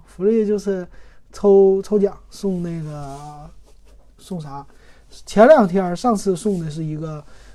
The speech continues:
呃，小米的那个蓝牙小音箱啊，以后咱慢慢送啊，总有说送到一百块钱儿的。最近咱们听友还把自己的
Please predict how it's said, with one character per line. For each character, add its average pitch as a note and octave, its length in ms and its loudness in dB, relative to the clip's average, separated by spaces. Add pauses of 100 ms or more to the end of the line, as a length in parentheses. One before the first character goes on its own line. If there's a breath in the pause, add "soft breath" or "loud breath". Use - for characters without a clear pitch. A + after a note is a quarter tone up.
(160 soft breath)
呃， D3 180 -16
小 F3+ 180 -4
米 G3 240 -2
的 C#3+ 240 -10 (280)
那 D3+ 200 -10
个 B2 600 -14
蓝 F3+ 140 -4
牙 F3+ 140 -4
小 E3 160 -8
音 D3+ 140 -8
箱 C#3+ 200 -14
啊， B2 220 -18
以 D3 80 -12
后 G3 160 -4
咱 D#3+ 180 -8
慢 F#3+ 140 -4
慢 F3+ 160 -6
送 A3 180 -4 (440 soft breath)
啊， F3+ 100 -16
总 A3 240 0
有 A#3 140 6
说 G3 240 2
送 G#3+ 180 -4
到 G3 100 0
一 G#3+ 80 2
百 G3 140 -6
块 F3 100 -6
钱 D3 140 -12
儿 C#3 140 -14
的。 D3+ 120 -16 (440 soft breath)
最 C#4 160 -2
近 D#4 120 0
咱 A#3 160 4
们 B3 80 4
听 B3+ 200 4
友 F#3+ 180 2
还 F#3+ 300 0
把 E3 340 -10
自 F#3+ 140 -2
己 E3 100 -4
的 E3+ 100 -6